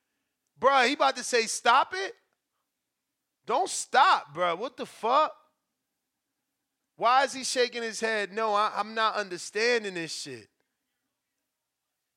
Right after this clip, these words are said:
Damn, that shot, that shot, that shot fucked everything up. That was like a neck,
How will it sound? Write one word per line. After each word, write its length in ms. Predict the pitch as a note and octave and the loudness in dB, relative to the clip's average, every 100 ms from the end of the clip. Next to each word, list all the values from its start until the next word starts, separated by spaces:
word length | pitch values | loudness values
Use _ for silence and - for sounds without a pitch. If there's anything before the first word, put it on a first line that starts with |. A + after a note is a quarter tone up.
| _ | _
Damn, 360 | F#3 G#3+ F3 E3 | -4 -2 -2 -4
that 160 | F#3 | -8
shot, 420 | - F#3 D#3+ - | -8 -6 -6 -6
that 160 | E3 E3+ | -10 -8
shot, 420 | - G3 E3+ - | -4 -2 -2 -4
that 160 | E3 E3+ | -8 -6
shot 280 | - D#3+ - | -6 -8 -8
fucked 380 | F3 D3+ - | -10 -10 -10
everything 420 | F3+ F#3 D#3+ D3+ C#3+ | -10 -8 -10 -14 -12
up. 100 | C3 | -10
That 140 | F3 | -10
was 100 | D#3+ | -10
like 140 | C#3+ | -12
a 60 | A#2+ | -16
neck, 400 | A#2+ D#3 F#3 | -16 -8 -8